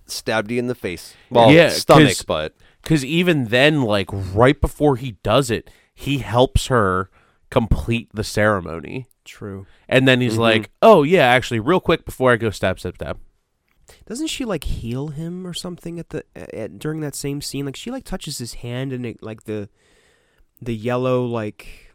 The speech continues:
Speaker 1: Her glow, her aura.
Speaker 3: her glow kinda, like, goes on his hand, and he's kinda like, "Ah, get off me," kind of a thing.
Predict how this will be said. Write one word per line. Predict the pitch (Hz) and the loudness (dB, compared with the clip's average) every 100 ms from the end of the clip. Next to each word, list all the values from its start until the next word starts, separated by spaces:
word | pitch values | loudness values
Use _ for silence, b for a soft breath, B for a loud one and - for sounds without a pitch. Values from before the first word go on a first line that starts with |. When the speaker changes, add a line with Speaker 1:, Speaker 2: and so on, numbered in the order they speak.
| _ | _
Speaker 1:
Her | - 90 | -8 -8
glow, | 82 87 90 87 | -6 -4 -2 -2
her | 87 85 - | -2 -6 -4
aura. | 87 87 92 | -4 -2 -2
Speaker 3:
her | 151 | -2
glow | 147 135 139 156 151 | -6 -8 -2 4 4
kinda, | 135 131 127 | 4 0 -2
like, | 117 117 | -4 -4
goes | 123 127 123 | -4 -4 -4
on | 117 | -8
his | 110 | -6
hand, | - 107 117 147 - | -6 -6 -8 -10 -10
and | 120 | -12
he's | 113 | -12
kinda | 123 | -14
like, | 123 | -10
"Ah, | 196 143 | -8 -6
get | 131 | -6
off | 123 110 - | -6 -8 -12
me," | 120 110 104 | -14 -14 -14
kind | 127 107 | -14 -14
of | |
a | 107 | -14
thing. | - 107 | -12 -14